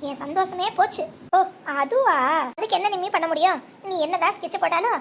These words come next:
அவளுக்கு உன்னை ஓவர்டேக் பண்ணிடுறாளுகளே. அதாயா எனக்கும் ஒண்ணும் புரியல. அவளுகளுக்கா நல்லது நடக்குதா இல்ல எப்படியாவது இது தெரிஞ்சுக்கிட்டு இவளுக்கு பொழைச்சுக்கிறாளுகளா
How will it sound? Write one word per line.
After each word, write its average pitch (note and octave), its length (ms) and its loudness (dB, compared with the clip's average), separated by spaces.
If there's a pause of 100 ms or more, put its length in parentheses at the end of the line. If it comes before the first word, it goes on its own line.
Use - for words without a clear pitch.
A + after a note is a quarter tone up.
(220)
அவளுக்கு E4+ 300 2
உன்னை F#4 220 -2
ஓவர்டேக் G4+ 360 0
பண்ணிடுறாளுகளே. D#4 480 0 (400)
அதாயா F4+ 300 4 (120)
எனக்கும் F#4 260 -2
ஒண்ணும் E4+ 200 -2
புரியல. E4 240 0 (720)
அவளுகளுக்கா E4 540 2
நல்லது F4 320 0
நடக்குதா E4+ 340 -2 (480)
இல்ல F4 100 -2 (200)
எப்படியாவது F#4+ 560 0
இது - 180 -4
தெரிஞ்சுக்கிட்டு G4 460 0
இவளுக்கு G4 260 0
பொழைச்சுக்கிறாளுகளா F4 680 0